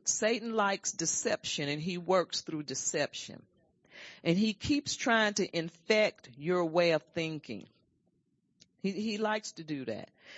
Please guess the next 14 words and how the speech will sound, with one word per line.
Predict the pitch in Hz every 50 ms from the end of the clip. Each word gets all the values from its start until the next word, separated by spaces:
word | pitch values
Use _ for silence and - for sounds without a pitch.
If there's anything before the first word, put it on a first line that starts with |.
| - - -
because, | - 170 - 196 180 -
see, | - - 233 233 226 214 - -
if | 156 151 - -
he | - 254 269 339
can | - 320 226 202
get | 175 190 220 220 202
in | 214 220 240 247 226
there | 180 156 143 139 135 139 147 156 _ _ _ _ _ _ _ _ _ _ _ _ _ -
and | 170 170 175 165
get | 147 208 214 220 - -
you | 226 220 214
to | - 240 190
not, | 170 180 190 190 196 196 196 185 - _ _ _ -
uh, | 151 135